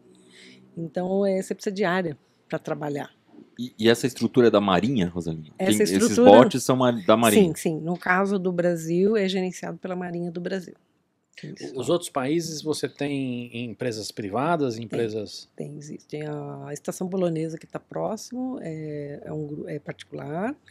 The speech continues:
Speaker 1: Os peruanos também, é a parte, acho que é, é, lá eles revezam, é marinha, aeronáutica, né? E os americanos também já é um, é,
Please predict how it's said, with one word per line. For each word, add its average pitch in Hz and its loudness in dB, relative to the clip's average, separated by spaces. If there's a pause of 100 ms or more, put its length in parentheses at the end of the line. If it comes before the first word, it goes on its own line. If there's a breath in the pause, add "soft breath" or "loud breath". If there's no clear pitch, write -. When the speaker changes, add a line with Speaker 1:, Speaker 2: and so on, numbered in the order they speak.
(580 soft breath)
Speaker 1:
Os 175 -8
peruanos 175 0
também, 143 -8
é 143 -8
a 143 -12
parte, 147 -6 (360)
acho - -16
que - -14
é, - -12
é, 156 -6
lá 185 -2
eles 214 -2
revezam, 156 0
é 151 -6
marinha, 147 -6
aeronáutica, 151 -10
né? 165 -8 (840 soft breath)
E 170 -2
os 165 -6
americanos 175 -2 (340)
também 156 -6
já 151 -6
é 139 -10
um, 135 -14 (500)
é, 139 -14